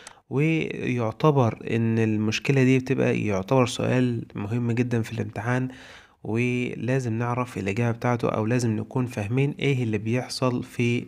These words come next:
المنستيريال سايكل. طبعًا تعال نشوف، أنا هكلمك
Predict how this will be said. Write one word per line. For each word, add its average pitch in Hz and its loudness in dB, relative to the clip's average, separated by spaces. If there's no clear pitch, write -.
المنستيريال 104 -2
سايكل. - -8
طبعًا 160 2
تعال 139 2
نشوف، 135 0
أنا 110 0
هكلمك 135 0